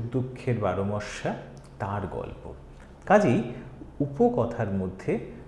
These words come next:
আমাদের লুকিয়ে থাকে ইতিহাস, লুকিয়ে থাকে ভূগোল, লুকিয়ে থাকে আমাদের যাপনের নানান কথা। তাই এই উপকথাগুলোকে যদি আমরা ইন্টারপ্রেট করি, তাহলে আমরা অনেকগুলো ইতিহাসকে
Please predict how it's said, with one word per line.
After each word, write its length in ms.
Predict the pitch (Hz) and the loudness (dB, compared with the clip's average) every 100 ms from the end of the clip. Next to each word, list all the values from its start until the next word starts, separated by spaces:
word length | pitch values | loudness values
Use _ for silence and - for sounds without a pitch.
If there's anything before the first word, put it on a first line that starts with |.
| - | -8
আমাদের 340 | 120 120 123 127 | 0 2 4 4
লুকিয়ে 420 | 107 98 - 120 | 2 -2 0 0
থাকে 320 | 120 117 - | 0 -4 -2
ইতিহাস, 580 | 98 - - 107 107 107 - - - 101 | -6 -8 -6 -2 -2 -2 -8 -16 -10 -8
লুকিয়ে 300 | 95 107 98 | -6 -8 -8
থাকে 220 | 98 - | -10 -6
ভূগোল, 640 | 95 - 127 131 127 123 123 - - - | -8 -4 -2 2 4 2 0 -8 -8 -4
লুকিয়ে 300 | 110 - 104 | -4 -2 -2
থাকে 280 | 104 - 131 | -2 -4 -2
আমাদের 340 | 120 123 185 | 0 0 -2
যাপনের 760 | - 95 82 110 117 127 123 - - - | -2 -8 -6 -4 0 0 0 -4 -12 -4
নানান 560 | 135 131 131 143 139 98 78 | -2 0 0 2 2 2 -2
কথা। 380 | - - - - - - - - - - - - - - - - - - - | -4 -4 -6 -10 -10 -18 -20 -20 -20 -20 -20 -20 -18 -20 -20 -20 -20 -20 4
তাই 260 | 180 123 220 - - - | 4 6 2 -4 -14 -4
এই 180 | 151 151 - - - 143 - | -2 -2 -8 -16 -12 -12 -4
উপকথাগুলোকে 960 | 143 - 196 185 - 156 139 135 131 135 | -2 0 2 2 2 2 4 2 2 0
যদি 200 | 123 127 | 2 2
আমরা 180 | 123 120 | 4 4
ইন্টারপ্রেট 600 | 117 170 170 - 107 - | 4 2 2 0 0 -2
করি, 300 | 82 85 226 - | -4 -2 -2 -2
তাহলে 340 | 120 113 107 | -2 -2 -4
আমরা 160 | 107 160 | -4 -4
অনেকগুলো 580 | 107 139 170 - 120 147 | -2 -2 -4 -4 -4 -4
ইতিহাসকে 880 | 113 - - 143 123 - - 117 - | -6 -8 -4 0 0 0 0 0 0